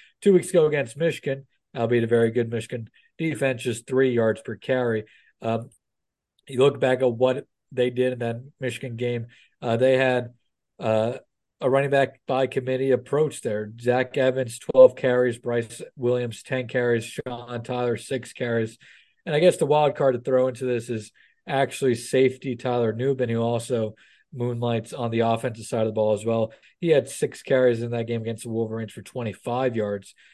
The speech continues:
So definitely would say it's a running back by committee approach. I would expect Evans and Williams to be the two main ball carriers for, uh, the Golden Gophers if Darius Taylor isn't available. But it's also, I feel, gonna be one of those things where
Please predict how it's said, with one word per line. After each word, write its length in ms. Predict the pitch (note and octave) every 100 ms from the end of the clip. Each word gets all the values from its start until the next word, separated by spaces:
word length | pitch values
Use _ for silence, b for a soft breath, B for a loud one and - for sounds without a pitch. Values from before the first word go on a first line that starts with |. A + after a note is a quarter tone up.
| b _
So 120 | C3
definitely 400 | C3 C#3+ D3 C3
would 140 | B2
say 260 | - C3+ A#2+
it's 160 | A#2
a 180 | A#2+ A2+
running 280 | A2 A#2+ A#2+
back 280 | A#2 G#2+ A#2
by 200 | A2+ A2
committee 340 | A#2 A2+ A2
approach. 520 | G#2 - C3 B2+ B2
I 60 | C3
would 80 | A#2+
expect 440 | A#2+ - D#3+ D3+ _ _
Evans 380 | C#3+ C3+ D3 B2+
and 160 | C3 A#2+
Williams 500 | B2+ C#3 C#3+ B2+ -
to 160 | - C3+
be 420 | C3 C3+ C#3 C#3 b b b b b
the 340 | C#3+ C3 B2+
two 400 | A#2+ - D#3+ D3
main 560 | C3+ B2 C3 D3 E3 E3 _ _ -
ball 180 | D#3+ D#3
carriers 400 | E3 D#3+ D#3+ -
for, 340 | D#3+ D#3 D3+ b b b _ -
uh, 320 | D3 D3 D3+ D3+ C3+ _ _ -
the 80 |
Golden 220 | C#3+ D3 C#3+
Gophers 420 | D3+ C#3+ C#3+ - -
if 360 | C#3 C3 - -
Darius 340 | C3 C3 C3+ B2+
Taylor 260 | C#3 C3
isn't 260 | C3 A#2+ A2+
available. 540 | G#2 B2 C3 C#3 C3 b b b _
But 100 | C3+
it's 140 | A#2+ D3+
also, 340 | C#3 - C#3
I 100 | C3
feel, 320 | A#2+ C#3 C3
gonna 160 | C3 B2+
be 80 | B2+
one 140 | B2+
of 60 | A#2+
those 160 | A#2
things 280 | - C3 A#2
where 280 | A#2 A#2